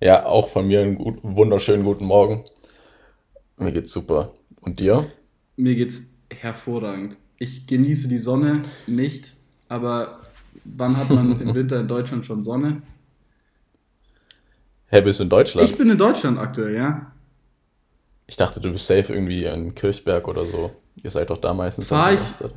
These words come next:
Speaker 2: jetzt dann irgendwann nach unserer Aufnahme hin. Und dann bin ich
Speaker 1: Ah, ja.
Speaker 2: bis zum ersten in Kirchberg und am
Speaker 1: Mhm.
Speaker 2: ersten fahre ich dann nach Finale.
Speaker 1: Top.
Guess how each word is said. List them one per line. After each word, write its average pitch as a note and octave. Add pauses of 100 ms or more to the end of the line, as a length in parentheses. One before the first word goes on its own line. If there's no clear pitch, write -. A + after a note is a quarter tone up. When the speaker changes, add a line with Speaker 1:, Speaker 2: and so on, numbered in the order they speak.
Speaker 2:
jetzt D3
dann D#3
irgendwann C#3+
nach D3+
unserer C3
Aufnahme C3
hin. B2 (480)
Und G#2+
dann C3
bin C#3
ich - (200)
Speaker 1:
Ah, A#2
ja. - (160)
Speaker 2:
bis -
zum B2+
ersten C#3+
in C3
Kirchberg F#3 (240)
und C#3+ (120)
am C#3
Speaker 1:
Mhm. C3 (200)
Speaker 2:
ersten D3+
fahre C3+
ich C3
dann C3
nach C3
Finale. A2 (1900)
Speaker 1:
Top. -